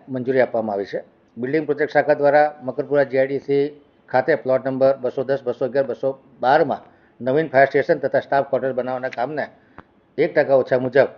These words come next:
બાર કરોડ સિત્યોતેર લાખ ત્યાસી હજાર ચારસો બારના ભાવપત્રકને મંજૂરી આપવામાં આવી છે.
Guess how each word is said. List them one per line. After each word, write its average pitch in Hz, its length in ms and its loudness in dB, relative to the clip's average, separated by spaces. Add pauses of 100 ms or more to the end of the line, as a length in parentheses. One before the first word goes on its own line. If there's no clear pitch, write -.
(440)
બાર 120 380 4
કરોડ 147 300 -2
સિત્યોતેર 139 520 -2
લાખ 135 220 0
ત્યાસી 117 300 0
હજાર 135 140 2
ચારસો 131 380 0
બારના 127 920 0
ભાવપત્રકને 127 500 -2
મંજૂરી 120 320 -2
આપવામાં 135 300 0
આવી 135 80 -2
છે. - 140 -12